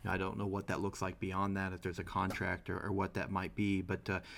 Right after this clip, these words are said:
so there is some work going on. I know, uh,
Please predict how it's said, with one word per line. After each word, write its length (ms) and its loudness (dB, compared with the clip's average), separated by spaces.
so 120 4
there 160 10
is 140 10
some 180 6
work 180 4
going 220 4
on. 220 2
I 60 0
know, 380 2
uh, 200 0